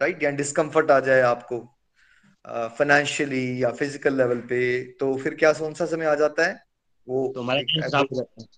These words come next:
Speaker 2: खराब
Speaker 1: है ना?
Speaker 2: टाइम आ गया।
Speaker 1: तो अगर भौतिक चेतना के हिसाब से बताओ, आपका दो हफ्ते से अच्छा समय चल रहा है या बुरा समय चल रहा था?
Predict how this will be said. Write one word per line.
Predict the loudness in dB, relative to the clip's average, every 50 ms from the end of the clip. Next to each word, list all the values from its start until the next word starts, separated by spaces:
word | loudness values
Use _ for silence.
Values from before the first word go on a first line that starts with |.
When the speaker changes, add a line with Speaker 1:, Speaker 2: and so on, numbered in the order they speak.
| _ _ _ _ _ _ _ -4
Speaker 2:
खराब | 0 0 0 0
Speaker 1:
है | 0
ना? | -2
Speaker 2:
टाइम | -2 -2 -4
आ | -8
गया। | -10 -12 -14 -18 _ _ _ _ _ _ _ _ 2
Speaker 1:
तो | 4 4
अगर | 6 6 6 4 4
भौतिक | 4 2 0 2 0 -4 -4 -2
चेतना | -2 -2 -2 0 2 2 2
के | 2 0
हिसाब | 2 2 2 0 0
से | 0 -4
बताओ, | -4 -2 0 2 4 6
आपका | 6 4 4 2 -2 -2
दो | 0 2 4 4
हफ्ते | 2 2 0 -4 -4
से | -2 0 -2
अच्छा | -2 0 0 -2
समय | -2 -2 -4 -6 -4
चल | -2 -2 0
रहा | 2 4 6
है | 6 6
या | 6 4
बुरा | 2 0 -2 -2
समय | -2 -2 -8 -12 -12
चल | -12 -14
रहा | -14 -10 -10 -12
था? | -12 -12 -16